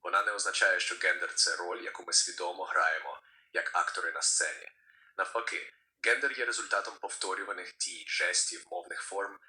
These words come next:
соціальної поведінки. Усе це формує ілюзію сталої природної ідентичності.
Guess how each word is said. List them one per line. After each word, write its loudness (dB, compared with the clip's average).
соціальної 4
поведінки. -8
Усе 8
це 4
формує -4
ілюзію -2
сталої 2
природної -4
ідентичності. -4